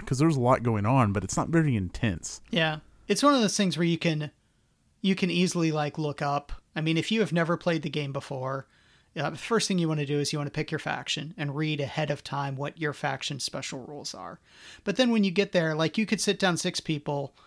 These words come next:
Speaker 2: and be like, "Okay, well, we need to do combat now." Look up the combat section of the rule book,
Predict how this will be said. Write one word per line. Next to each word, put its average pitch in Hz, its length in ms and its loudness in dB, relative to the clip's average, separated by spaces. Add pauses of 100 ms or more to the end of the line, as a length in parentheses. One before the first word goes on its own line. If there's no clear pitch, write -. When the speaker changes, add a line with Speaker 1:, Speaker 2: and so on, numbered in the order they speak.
(340)
Speaker 2:
and 147 580 -2 (160)
be 156 180 -2
like, 143 240 -2
"Okay, 180 300 4
well, 156 160 2
we 160 140 0
need 170 160 0
to 165 80 0
do 151 120 -2
combat 151 440 -2
now." 135 400 -4
Look 165 200 0
up 165 120 -2
the 151 60 -4
combat 143 380 -2
section 143 300 -4
of 131 80 -8
the 147 60 -4
rule 180 220 0
book, 160 300 0